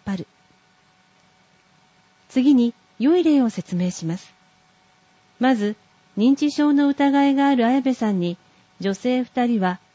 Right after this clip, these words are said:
腰をかがめ、視線を合わせて、「綾部さん、こんにちは」と笑顔で話す。次に、綾部さんを否定せず、優しい口調で、「そうか、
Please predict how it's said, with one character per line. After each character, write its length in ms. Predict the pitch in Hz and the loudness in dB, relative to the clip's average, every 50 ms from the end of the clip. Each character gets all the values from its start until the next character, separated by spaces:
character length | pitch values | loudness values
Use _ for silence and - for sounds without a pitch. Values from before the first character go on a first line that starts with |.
| _ - | _ -10
腰 340 | - 190 - - - 277 277 | -10 -10 -8 -6 -4 -2 -2
を 140 | 277 277 | -2 -2
か 120 | - 262 247 | -2 -2 -2
が 140 | 247 247 220 | -2 0 -2
め、 180 | 196 196 202 - _ _ _ _ _ - | -2 -2 -4 -8 _ _ _ _ _ -14
視 180 | - - 214 | -8 -6 -6
線 460 | 202 - 294 294 294 294 294 294 294 | -6 -2 -2 0 2 2 2 2 0
を 140 | 294 - - | 0 -2 -4
合 80 | 202 214 | -4 -2
わ 100 | 247 269 | -2 -2
せ 160 | - 262 233 | -4 -4 -6
て、 240 | - - 185 190 - _ _ _ _ _ _ _ - | -4 -4 -6 -6 -6 _ _ _ _ _ _ _ -4
「綾 160 | 220 233 233 | -2 0 0
部 120 | 214 220 214 | 0 0 -2
さ 180 | - 196 180 | -4 -4 -4
ん、 80 | 175 175 | -4 -4
こ 160 | - - 214 | -4 -2 0
ん 80 | 254 269 | 2 2
に 140 | 294 294 - | 2 0 0
ち 140 | - 285 | 0 0
は」 120 | 277 285 277 | 0 0 0
と 220 | - 240 233 - _ - | 0 -2 -4 -4 _ -4
笑 160 | 226 247 269 | -2 0 0
顔 200 | 302 302 285 277 | 2 2 0 0
で 100 | 233 202 | -2 -4
話 320 | 180 165 165 165 170 190 - | -8 -8 -8 -8 -8 -8 -10
す。 160 | - - _ _ _ _ _ _ _ _ _ _ _ _ _ _ _ _ _ _ _ _ _ _ _ _ _ _ _ _ _ _ _ _ _ _ _ _ _ _ _ _ _ _ _ | -14 -20 _ _ _ _ _ _ _ _ _ _ _ _ _ _ _ _ _ _ _ _ _ _ _ _ _ _ _ _ _ _ _ _ _ _ _ _ _ _ _ _ _ _ _
次 240 | - 247 233 247 208 | -4 0 2 2 2
に、 180 | 196 196 190 - _ _ _ _ _ - - | 2 0 -2 -6 _ _ _ _ _ -6 -2
綾 240 | 226 277 311 320 | 0 0 0 2
部 100 | 311 302 | 0 -2
さ 160 | 277 - 262 233 | -2 -2 -2 -2
ん 120 | 208 190 175 | -2 -2 -4
を 60 | 160 | -6
否 140 | 165 - - | -8 -8 -6
定 220 | - 262 269 277 | -2 -2 -2 -2
せ 200 | 254 - 269 247 | -2 -2 -4 -4
ず、 180 | 208 185 185 185 _ _ _ _ _ _ _ _ _ _ - | -4 -4 -8 -8 _ _ _ _ _ _ _ _ _ _ -8
優 100 | 196 190 | -6 -6
し 440 | - 277 277 262 - - 269 269 | -4 -6 -6 -6 -4 -4 -4 -4
い 40 | 254 | -4
口 140 | - 254 233 | -6 -8 -8
調 240 | - 247 247 240 226 | -4 -2 -2 0 0
で、 160 | 233 233 - _ _ _ _ _ _ _ | -2 -4 -6 _ _ _ _ _ _ _
「そ 220 | - - 285 285 | -6 -2 -2 -2
う 40 | 262 | -2
か、 280 | - - 190 175 175 | -4 -6 -8 -8 -8